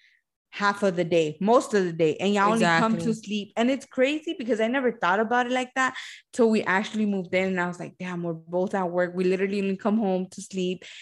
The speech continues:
Speaker 1: eat, and then go to sleep," you know? So it's
Speaker 2: That's
Speaker 1: just kinda like
Speaker 2: literally, like, "Are you living my life?" <laughs> I was kidding.
Speaker 1: Yeah. <laughs> You
Speaker 2: That's
Speaker 1: know,
Speaker 2: my
Speaker 1: and it's
Speaker 2: routine.
Speaker 1: crazy to think that that's, that's how we see it, you know?
Speaker 2: Exactly.
Speaker 1: Or, like, that's how we live it. And,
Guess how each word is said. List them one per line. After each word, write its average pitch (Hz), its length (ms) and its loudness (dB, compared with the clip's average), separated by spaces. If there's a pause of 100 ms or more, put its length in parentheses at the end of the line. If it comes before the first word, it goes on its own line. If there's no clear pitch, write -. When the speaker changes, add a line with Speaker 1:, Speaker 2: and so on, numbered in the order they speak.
(220)
Speaker 1:
eat, 214 340 2
and 190 140 2
then 180 120 0
go 175 140 4
to 175 80 0
sleep," 170 340 -6
you 226 100 2
know? 262 240 4
So 214 220 0
it's 202 240 -4
Speaker 2:
That's 170 180 2
Speaker 1:
just 185 100 -2
kinda 185 220 8
like 185 180 8
Speaker 2:
literally, 170 240 0 (240)
like, 208 220 0
"Are 202 100 0
you 214 160 0
living 262 260 2
my 311 140 2
life?" 170 340 0
<laughs> - 40 -16
I - 120 -4
was 180 120 -4
kidding. 233 140 2
Speaker 1:
Yeah. 339 200 6
<laughs> - 680 6
You 311 180 8
Speaker 2:
That's 302 60 6
Speaker 1:
know, 277 260 10
Speaker 2:
my - 0 -
Speaker 1:
and 302 220 8
it's 247 220 4
Speaker 2:
routine. 170 60 -4
Speaker 1:
crazy 285 400 6
to 311 140 6
think 262 360 0
that 226 200 2
that's, 196 420 -2 (260)
that's 208 320 -10
how 226 140 -2
we 196 180 -2
see 196 360 0
it, - 80 -2
you 180 160 0
know? 175 240 2
Speaker 2:
Exactly. 170 480 0
Speaker 1:
Or, 214 100 4
like, 208 300 -4
that's 190 260 -2
how 214 180 2
we 190 260 0
live 185 240 4
it. 170 240 4
And, 185 320 -2